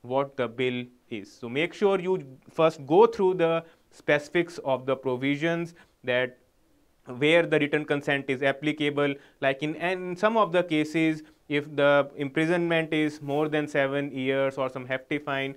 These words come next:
then there will be no written consent required. But if it's a civil case, then they will not force you to give your body sample to examine the D N A. Uh, then the written consent is mandatory, and then, uh, it is,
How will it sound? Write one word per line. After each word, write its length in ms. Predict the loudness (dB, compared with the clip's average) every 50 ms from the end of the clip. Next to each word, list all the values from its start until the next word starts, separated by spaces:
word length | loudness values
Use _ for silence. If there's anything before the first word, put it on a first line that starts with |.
| -14 -20 _ _ -4
then 220 | -2 -2 0 2
there 120 | 0 0 0
will 140 | 0 0
be 160 | 0 0 0 0
no 420 | 0 0 0 0 -2 -2 -4 -8 -12 _ _ -8
written 240 | -6 -2 -2 -2 -2
consent 180 | -2 -4 -6 _ _ _ _ -14 -10
required. 440 | -10 -8 -2 2 4 6 6 6 4
But 140 | 2 -2 -2
if 120 | -4 -4
it's 120 | -4 -4
a 40 | -2
civil 300 | -2 0 4 4 4 4
case, 400 | 4 2 4 4 4 4 2 0
then 260 | -2 -4 -4 -4 -4 -8 _ _ _ _ _ _ _ _ _ _
they 640 | -10 -10 -10 -10 -14 -20 _ _ _ _ -6 -4 -2
will 120 | -2 -2
not 280 | 0 2 2 2 2 2
force 340 | 0 -2 0 0 0 0 0
you 100 | -2 -2
to 120 | -2 -2
give 240 | -2 -2 -2 -2 -2 -6 _ -8
your 100 | -6 -2
body 320 | 0 0 2 2 0 -2
sample 560 | -2 -2 -4 -4 -4 -4 -2 -2 -2 -2 -4
to 300 | -4 -6 -6 -6 -4 -6
examine 520 | -6 -6 -6 -4 -4 -4 -4 -6 -8 -6 -4
the 120 | -4 -4
D 200 | -4 -4 -6 -4
N 220 | -4 -6 -6 -6 -6
A. 220 | -6 -6 -8 -10 _ -20 _ _ _ _ -10 -6
Uh, 180 | -4 -4 -2
then 420 | 0 0 0 0 0 -2 -6 -6 -4
the 100 | -4 -2
written 280 | -2 -2 -2 -4 -4 -4
consent 460 | -6 -8 -6 -6 -6 -6 -6 -6 -8 -6
is 280 | -6 -6 -6 -8 -12 _ _ _ _ -10
mandatory, 600 | -10 -8 -8 -6 -4 -4 -4 -4 -4 -6 -6 -6
and 160 | -6 -4 -2 -2
then, 280 | -2 -2 -2 -4 -6 -12 _ _ _ _ -4 -2
uh, 220 | 0 0 0 -2 -2 -6 -12 -16 -16 -16 -18 -10
it 220 | -6 -6 -6 -4 -2
is, 240 | -4 -4 -4 -6